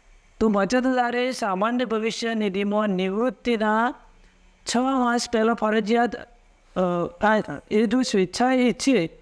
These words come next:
તો ફાળો કપાવી શકે છે અને ત્રણ માસ પહેલો ફરજિયાત ફાળો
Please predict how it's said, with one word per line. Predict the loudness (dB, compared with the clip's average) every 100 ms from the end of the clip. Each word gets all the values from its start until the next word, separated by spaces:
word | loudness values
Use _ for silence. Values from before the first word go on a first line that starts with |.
| _
તો | -4
ફાળો | 0 0 2 0
કપાવી | -2 0 2 2 2
શકે | 0 0 0
છે | 0 -2 -4 -20 _ -2
અને | 2 2
ત્રણ | 2 0 2
માસ | 4 2 0
પહેલો | 0 2
ફરજિયાત | 0 0 0 2 2 0 -2
ફાળો | -2 0